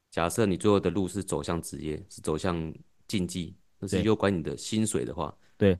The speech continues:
Speaker 1: 那我觉得表现这个地方的成分就要占比较高了，因为
Speaker 2: 是。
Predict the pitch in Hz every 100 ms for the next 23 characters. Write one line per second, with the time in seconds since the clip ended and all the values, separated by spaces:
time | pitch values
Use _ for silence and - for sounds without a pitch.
0 | - - 98 87 85 85 82 90 87 85
1 | 80 - _ _ _ _ _ _ - 87
2 | 85 - 113 98 95 98 92 90 82 82
3 | 82 90 85 87 85 90 67 76 - -
4 | - - 104 104 90 101 85